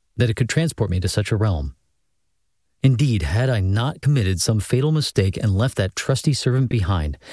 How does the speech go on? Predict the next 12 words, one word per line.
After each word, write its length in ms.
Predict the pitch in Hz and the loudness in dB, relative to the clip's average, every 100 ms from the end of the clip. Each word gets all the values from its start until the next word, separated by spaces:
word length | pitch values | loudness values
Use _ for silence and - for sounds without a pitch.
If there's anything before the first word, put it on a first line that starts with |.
| - | -4
and 180 | 127 123 | 0 0
had 340 | 127 95 139 131 | 0 -2 -2 0
not 200 | 143 - | -2 -4
some 420 | - 139 147 156 | -2 2 2 2
wizard 400 | 147 147 110 90 | 0 0 0 -2
of 160 | 110 | -2
the 80 | 101 | 0
night 260 | 113 113 - | 0 0 -4
stepped 400 | - - 113 - | -4 -2 -2 0
into 140 | 131 | 0
his 140 | 139 - | -2 -4
place? 440 | - 107 151 - | -2 -2 -4 -10